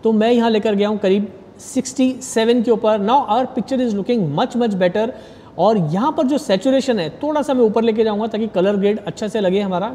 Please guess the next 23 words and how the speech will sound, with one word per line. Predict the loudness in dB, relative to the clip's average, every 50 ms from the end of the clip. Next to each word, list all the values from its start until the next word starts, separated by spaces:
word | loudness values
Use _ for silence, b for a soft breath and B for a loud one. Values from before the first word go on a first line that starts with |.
| -10 -14 -8 -4
color | -2 0 0
grading | 0 0 0 0 -2 -2 -2
ये | -2
देखिए | -4 -4 -6 -6
इस | -6 -8 -6 -6
तरह | -6 -6 -6 -6
से। | -8 -12 -14 B B B B B B B B B -6 -2
तो | -2 2
now | 4 4 4 4 4 2 0 -6 -12 -14 -8 -4
मैंने | -4 -4 -2
करीब | 0 0 0 0
फिफ्टीन | -2 -4 -6 -2 0 2 2 4 4
पे | 4
रखा | 4 4 2 2 2
है। | 2 0 -2 B B B B B -4 2
Now | 4 4
you | 4 4
can | 4 0 2 4
see | 6 6 6 6 4
the | 2 2 0
image | 0 0 2 2 0 0
is | 0 0
looking | 0 0 0 0 0